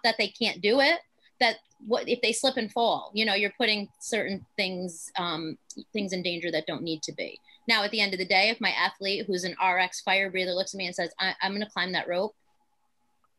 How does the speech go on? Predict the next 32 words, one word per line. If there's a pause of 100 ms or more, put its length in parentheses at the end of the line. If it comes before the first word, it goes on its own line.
(120)
then
you're
gonna
climb
that
rope.
I
can
only
recommend
to
you,
you
know, (400)
um, (200)
what
I
think
you
should
do.
Most
of
them
listen. (520)
Um, (380)
things
that
you
need
to
do,